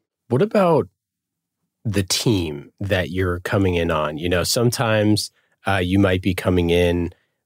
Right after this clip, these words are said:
over a person that, you know, got passed over for the job. Sometimes you have a bunch of new people that are really excited for some new blood. Some people who are, you know, sad that the person's gone. I know this is more of, n-, maybe it's more of a leadership question, but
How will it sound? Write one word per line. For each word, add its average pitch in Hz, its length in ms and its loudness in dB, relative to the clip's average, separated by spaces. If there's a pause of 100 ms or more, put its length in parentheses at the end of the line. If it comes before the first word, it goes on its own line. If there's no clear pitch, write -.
(280)
over 98 280 2
a 90 80 2
person 95 500 0
that, 85 300 0 (100)
you 87 80 -4
know, 82 140 0
got 82 180 -2
passed 87 300 -4
over 80 220 -6
for 82 160 -12
the 76 100 -16
job. 113 420 0
Sometimes 87 640 -4
you 92 80 -2
have 85 440 -4 (640)
a - 40 -6
bunch 101 280 0
of 92 60 2
new 92 180 4
people 95 420 0
that 87 200 -2
are 87 100 2
really 98 300 0
excited 98 440 0
for 90 420 0
some 90 200 -2
new 85 120 2
blood. 104 300 0
Some 98 180 0
people 98 340 0
who 95 200 2
are, 85 320 2 (440)
you 104 60 0
know, 92 120 0
sad 98 440 -2
that 92 220 0 (140)
the 95 100 0
person's 95 460 0
gone. 98 280 0
I 117 60 2
know 113 140 2
this 135 180 0
is 120 60 2
more 110 220 4
of, 92 100 -6 (120)
n-, 117 200 2
maybe 131 260 2
it's 110 120 -2
more 104 160 4
of 87 80 -2
a 87 40 -4
leadership 92 460 0
question, 85 440 -2
but 85 220 0